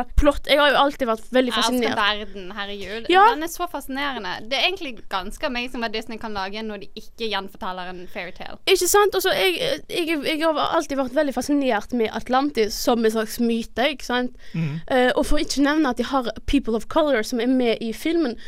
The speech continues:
Speaker 1: for
Speaker 2: Mhm.
Speaker 1: vi vet alle Disney og People of Color. <clears throat>
Speaker 2: Bare i hele sånn cast, det er jo så diverse og amazing. Jeg
Speaker 1: Mhm.
Speaker 2: mener, jeg snakket over med broren min også, sånn der, Atlantis, hva du husker. Du husker karakterene.
Speaker 1: Ja, ja, ja.
Speaker 2: For de var så spesielle.
Speaker 1: Det er akkurat det. Altså,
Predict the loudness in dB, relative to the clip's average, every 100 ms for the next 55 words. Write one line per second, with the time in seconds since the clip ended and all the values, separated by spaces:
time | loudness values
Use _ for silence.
0 | -12 -2 2 4 2 -2 0 0 0 2
1 | 2 2 2 4 6 6 4 0 4 4
2 | 4 4 4 2 4 6 6 4 0 -6
3 | -4 0 2 2 -2 -2 -6 -2 -2 -2
4 | -6 -8 -6 -8 -6 -6 -6 -6 -6 -6
5 | -6 -8 -4 -4 -4 -6 -8 -8 0 2
6 | 4 2 0 -6 -12 -6 -6 -6 -16 -16
7 | -10 -8 -6 -8 -6 -6 -8 -6 -6 -6
8 | -8 -8 -10 -8 -8 -6 -8 -6 -6 -6
9 | -6 -6 -6 -12 -10 -8 -6 -8 -10 -12
10 | -10 -10 -10 -10 -8 -8 -4 -2 -2 -4
11 | -6 -8 -6 4 6 6 6 4 4 0
12 | -2 -4 -8 -6 -4 -4 -4 -4 -2 -2
13 | 2 4 4 2 -2 -4 -2 -2